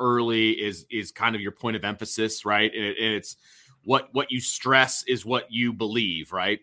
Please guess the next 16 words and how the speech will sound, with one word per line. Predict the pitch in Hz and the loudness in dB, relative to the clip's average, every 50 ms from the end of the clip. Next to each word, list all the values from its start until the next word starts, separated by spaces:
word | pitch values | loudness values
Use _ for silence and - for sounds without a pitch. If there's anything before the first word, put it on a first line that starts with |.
| _ | _
<clears throat> | _ _ - 190 202 170 135 104 82 - _ _ _ _ _ _ _ _ _ - - - - | _ _ -2 0 0 0 -2 -6 -10 -16 _ _ _ _ _ _ _ _ _ -18 -18 -16 -4
One | 98 127 160 | 2 4 4
of | 180 156 | 4 4
the | 143 131 | 2 2
things | 123 127 120 117 113 107 104 104 - - _ _ _ _ _ _ | 0 0 0 0 0 -2 -4 -8 -10 -14 _ _ _ _ _ _
that | - 110 | 0 2
I've | 113 113 110 98 | 4 4 4 2
seen | - - 127 123 117 107 101 92 - | 0 0 0 0 0 0 -2 -4 -4
at | 104 98 95 - _ | -4 -4 -4 -4 _
every | - 135 139 131 139 127 | 0 0 2 2 2 0
single | 127 127 120 110 110 | 0 0 -2 -2 -2
practice | - 110 104 101 - - 95 85 - | 0 0 0 0 -2 -4 -8 -10 -8
that | - 95 76 80 | -8 -8 -8 -6
we've | 90 87 78 69 | -8 -8 -8 -6
been | 78 110 120 127 120 | -6 -4 -4 -4 -6
to | - 85 78 73 73 73 71 67 | -8 -8 -8 -6 -8 -8 -10 -12